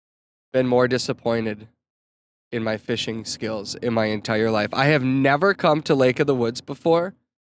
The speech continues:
and not. You asked me this when we were fishing. "Huh, do you, do you ever not catch 'em?" No. It's, like, the best muskie fishery in the world. Not, not, like, you know,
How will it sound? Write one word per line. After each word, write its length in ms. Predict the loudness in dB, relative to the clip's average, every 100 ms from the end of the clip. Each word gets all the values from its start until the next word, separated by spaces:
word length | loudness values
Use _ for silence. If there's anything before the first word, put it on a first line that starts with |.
| _ _
and 280 | -2 0 2
not. 520 | 2 2 0 -4 -16 -20 _ _ _ _ _ _ 0
You 120 | 2
asked 240 | 4 4 2
me 80 |
this 140 | 0 -2
when 60 | -4
we 40 |
were 40 |
fishing. 400 | -2 -2 -2 -6
"Huh, 220 | -2 2 2 4
do 60 |
you, 380 | 4 6 4 2
do 100 | -2
you 100 | 2 2
ever 360 | 4 4 4 2
not 300 | 2 0 2
catch 240 | 2 2
'em?" 180 | -2 -4 _ 0
No. 320 | 2 2 -2 _ _ _ _ _ _ _ _
It's, 300 | -4 -2 -6 -2
like, 220 | -2 0 -2
the 80 |
best 400 | 0 0 0 -2
muskie 400 | 0 2 2 -2
fishery 460 | 0 0 2 2 0
in 240 | 2 2
the 80 | 2
world. 580 | 2 2 4 4 2 -4 _ _ -2
Not, 260 | 0 0 -4 _ _ _ _ _
not, 240 | -2 0 2
like, 200 | 0 -2 _ _ _
you 140 | 2 4
know, 260 | 6 4